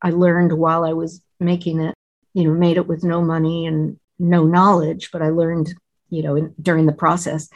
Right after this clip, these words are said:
And National Geographic caught wind of it and asked to see it when I was just about done. And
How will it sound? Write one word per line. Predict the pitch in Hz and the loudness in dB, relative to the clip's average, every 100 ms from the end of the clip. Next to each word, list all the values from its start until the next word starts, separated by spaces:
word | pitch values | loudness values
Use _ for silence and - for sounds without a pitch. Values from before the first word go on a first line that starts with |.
| - - - _ - _ _ | -20 -20 -20 _ -20 _ _
And | 202 196 190 180 175 - _ _ - | 2 4 4 4 0 -8 _ _ -2
National | 180 202 214 202 | 0 0 -2 -4
Geographic | 175 180 180 175 170 190 180 175 _ | -2 -2 -2 -2 -2 -2 -4 -6 _
caught | - 160 - | -6 -6 -2
wind | 165 214 254 | 0 2 2
of | 170 | 0
it | 160 156 - _ - | 0 -2 -4 _ -8
and | 170 165 165 160 151 - | -6 -4 -2 -2 -4 -2
asked | - 156 - - | 0 0 -2 -8
to | 165 | -10
see | 165 190 175 165 | -6 0 0 0
it | 147 - _ _ _ | -4 -12 _ _ _
when | 185 170 | 2 4
I | 160 | 4
was | 151 | 2
just | 151 151 | 0 -2
about | - 151 113 | -2 -4 -2
done. | - 147 143 147 - - _ _ _ | 0 2 2 -2 -10 -20 _ _ _
And | 160 160 151 147 | -2 0 2 0